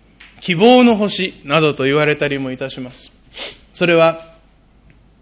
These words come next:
家族やいろいろな、あ、群れの中で、将来大物になるだろう、将来大きな働きをしてくれるだろう、そういう期待を担う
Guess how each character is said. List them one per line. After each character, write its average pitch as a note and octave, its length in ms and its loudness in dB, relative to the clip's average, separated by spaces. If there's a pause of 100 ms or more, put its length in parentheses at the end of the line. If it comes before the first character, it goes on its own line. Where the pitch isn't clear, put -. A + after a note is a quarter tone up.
(1200)
家 F3+ 160 0
族 D3 220 -6
や D3 160 0
い C#3+ 100 -2
ろ D#3+ 80 0
い E3 60 -2
ろ E3+ 60 -4
な、 C#3 640 -6
あ、 B2+ 40 -10
群 D#3 160 -4
れ E3 100 2
の D#3+ 120 -2
中 E3 240 -2
で、 B2+ 240 -12 (480)
将 F#3 240 2
来 E3+ 180 6
大 F3+ 160 4
物 G#3+ 240 2
に G#3+ 80 2
な G#3+ 140 2
る G3+ 80 -4
だ E3 100 0
ろ D#3+ 300 -2
う、 - 480 -20 (260)
将 F3+ 180 0
来 E3+ 120 4
大 A#3 180 2
き C4+ 140 -2
な D3 240 0
働 E3 420 -2
き F#3 80 -4
を F#3 60 -4
し F3+ 80 -12
て F3+ 80 -4
く G#3 100 -6
れ A#3 100 -2
る B3 80 -6
だ A3+ 120 -4
ろ G#3 140 -2
う、 - 260 -18 (720)
そ G#3+ 220 4
う A#3+ 60 4
い A#3 80 4
う A3+ 100 -2
期 - 180 -6
待 A#3+ 280 2
を B3 100 0
担 G#3+ 360 2
う B2+ 160 -10